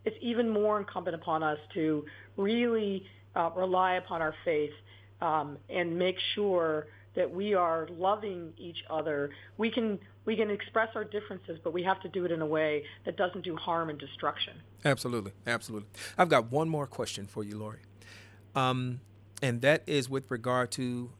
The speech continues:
Speaker 2: um, Chicago's position as a sanctuary city.
Speaker 1: Mm-hmm.
Speaker 2: Uh, and it's an im-,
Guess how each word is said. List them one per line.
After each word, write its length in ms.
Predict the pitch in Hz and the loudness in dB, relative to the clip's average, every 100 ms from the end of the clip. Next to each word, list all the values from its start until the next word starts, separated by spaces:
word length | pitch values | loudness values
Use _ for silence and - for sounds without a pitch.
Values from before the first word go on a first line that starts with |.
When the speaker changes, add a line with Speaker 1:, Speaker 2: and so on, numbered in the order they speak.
| - - | -16 -10
Speaker 2:
um, 580 | 110 113 107 117 117 - - - - | -8 -8 -10 -12 -14 -16 -20 -20 -10
Chicago's 800 | - 123 147 151 143 131 123 - | -6 -2 4 4 4 0 -2 -8
position 500 | - 110 120 - 120 | -8 -6 -4 -6 -6
as 220 | 120 107 | -6 -6
a 60 | 98 | -4
sanctuary 580 | 139 127 - 110 104 | -2 -2 -2 -2 -2
city. 360 | 95 - 117 - - - - - 190 | -4 -6 -6 -10 -18 -20 -20 -12 -4
Speaker 1:
Mm-hmm. 360 | 185 190 196 - | -2 -2 -2 -2
Speaker 2:
Uh, 280 | 113 120 - | -2 -4 -4
and 220 | 135 127 | -4 -2
it's 240 | 143 143 | -2 0
an 120 | 147 131 | -2 -2
im-, 280 | 123 117 | -4 -8